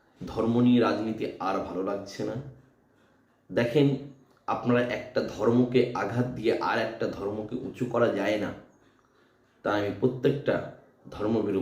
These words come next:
ভাই ও বোনদেরকে বলবো, ধর্ম যার যার উৎসব সবার, আপনারা উৎসব করুন। আর আজ যে বাবরি মসজিদ উদ্বোধন হতো, উদ্বোধন হচ্ছে,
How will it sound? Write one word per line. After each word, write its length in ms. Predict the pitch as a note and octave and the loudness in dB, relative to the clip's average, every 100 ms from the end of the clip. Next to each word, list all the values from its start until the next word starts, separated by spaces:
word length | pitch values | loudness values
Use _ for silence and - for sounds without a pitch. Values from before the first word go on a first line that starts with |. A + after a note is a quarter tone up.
| F#2+ | 0
ভাই 200 | G#2 G#2 | 2 2
ও 60 | |
বোনদেরকে 460 | F#2 F2+ F#2+ G#2 G#2 | 2 -4 -4 -4 -4
বলবো, 460 | G#2 G#2 A#2+ B2+ - - _ _ _ | -2 -2 -2 -6 -10 -20 _ _ _
ধর্ম 400 | - A#2 A2+ G#2+ | 0 2 2 0
যার 240 | F#2 G2+ G2 | 0 0 2
যার 240 | G#2+ - | 0 0
উৎসব 360 | - - G#2+ - | -6 -6 -6 -6
সবার, 380 | - G#2 G#2+ - | -2 0 0 -2
আপনারা 320 | - - F#2+ F#2+ | -6 -6 -2 0
উৎসব 380 | - - G#2+ G#2 | 0 0 0 2
করুন। 300 | G#2+ G#2+ G#2 - - _ _ _ _ | 2 2 2 -4 -16 _ _ _ _
আর 160 | G2+ G2+ - G2 | 2 2 2 2
আজ 100 | A#2+ A#2 - | 2 2 2
যে 160 | A2 G2+ | 0 2
বাবরি 260 | F#2+ G#2 A2+ | 0 0 -2
মসজিদ 300 | G#2 G#2 G#2 F#2 | -2 -4 -6 -6
উদ্বোধন 360 | G2 G2 G#2+ | -4 0 0
হতো, 200 | G2+ G2 F#2+ - _ _ | -2 -8 -12 -16 _ _
উদ্বোধন 360 | G2 F#2+ G#2 A2 | -6 0 2 2
হচ্ছে, 640 | A2 - - - B2 - | 0 -6 -10 -2 0 0